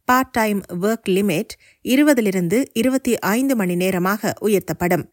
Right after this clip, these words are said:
அங்கீகரிக்கப்பட்ட பரிமாற்றம் அல்லது வெளிநாட்டு படிப்பு திட்டங்களில் பங்கேற்கும் அனைத்து மாணவர்களுக்கும் இந்த வேலை உரிமைகள் விரிவுபடுத்தப்படும்.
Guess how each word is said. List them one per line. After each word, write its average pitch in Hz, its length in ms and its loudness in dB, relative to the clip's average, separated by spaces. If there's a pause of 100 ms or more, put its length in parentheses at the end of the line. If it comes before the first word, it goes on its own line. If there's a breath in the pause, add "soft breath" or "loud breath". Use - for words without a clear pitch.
(320 soft breath)
அங்கீகரிக்கப்பட்ட 247 840 2
பரிமாற்றம் 180 680 -2
அல்லது 185 360 0
வெளிநாட்டு 208 540 0
படிப்பு 196 380 -2
திட்டங்களில் 185 600 0
பங்கேற்கும் 180 560 -2
அனைத்து 175 380 -4
மாணவர்களுக்கும் 180 840 -2 (280 loud breath)
இந்த 196 240 2
வேலை 220 400 0
உரிமைகள் 196 580 0
விரிவுபடுத்தப்படும். 175 840 -2